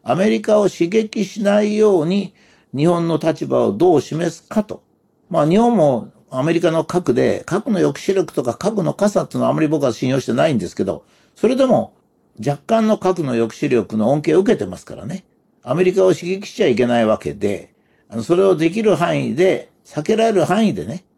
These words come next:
日本人は核爆弾の被害を受けてるから、次に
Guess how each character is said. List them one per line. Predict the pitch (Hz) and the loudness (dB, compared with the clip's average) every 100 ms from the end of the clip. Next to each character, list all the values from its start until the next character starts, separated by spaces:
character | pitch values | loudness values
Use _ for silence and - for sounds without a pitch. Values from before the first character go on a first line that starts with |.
| _ _ _ | _ _ _
日 | 135 | 0
本 | 180 185 | 2 2
人 | 180 185 156 | -2 -2 -2
は | 160 190 | 2 2
核 | - 127 139 | 0 -6 0
爆 | 147 135 | 0 0
弾 | 117 107 110 | 0 0 0
の | 151 101 | -2 -2
被 | - | -2
害 | 131 110 101 | 2 2 2
を | 123 | 0
受 | 202 | 0
け | 190 | 0
て | |
る | 98 | -4
か | 92 120 | -6 -10
ら、 | - - _ _ _ _ | -10 -14 _ _ _ _
次 | - 175 220 | -6 0 0
に | 262 143 107 | 2 0 -4